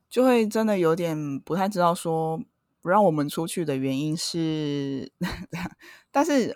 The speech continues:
是可以理解说他可能怕说大家因为无法去室内而蜂拥而至室外的这种感觉吧，就有点像那个什么绑太紧的小孩反而会更想要出去的那种感觉。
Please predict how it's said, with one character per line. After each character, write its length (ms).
是 160
可 120
以 40
理 140
解 160
说 340
他 140
可 100
能 80
怕 200
说 180
大 140
家 340
因 140
为 240
无 100
法 160
去 160
室 220
内 180
而 220
蜂 180
拥 180
而 140
至 220
室 200
外 200
的 60
这 80
种 200
感 180
觉 220
吧， 100
就 80
有 60
点 120
像 200
那 40
个 80
什 80
么 220
绑 220
太 200
紧 220
的 100
小 200
孩 160
反 180
而 160
会 440
更 140
想 160
要 60
出 180
去 200
的 80
那 40
种 80
感 200
觉。 240